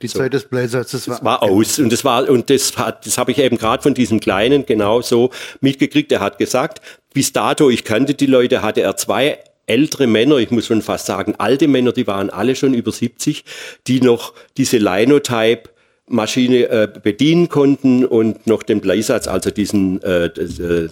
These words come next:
Speaker 2: ähm, diese Zeile, da wurde ja nicht einzeln, sondern eine Zeile gegossen, wie bis dato dann auch die Zeitungen zum Teil ja noch gearbeitet haben.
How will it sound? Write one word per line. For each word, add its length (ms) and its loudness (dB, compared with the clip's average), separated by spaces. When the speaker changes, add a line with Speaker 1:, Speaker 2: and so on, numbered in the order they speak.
Speaker 2:
ähm, 400 -8
diese 440 -4
Zeile, 480 2
da 160 -4
wurde 220 0
ja 160 0
nicht 400 -6
einzeln, 400 -2
sondern 240 2
eine 100 0
Zeile 380 2
gegossen, 560 0
wie 240 -4
bis 200 -2
dato 380 0
dann 240 0
auch 200 0
die 140 -20
Zeitungen 440 2
zum 140 -2
Teil 240 -2
ja 100 -2
noch 380 -4
gearbeitet 680 -4
haben. 360 -4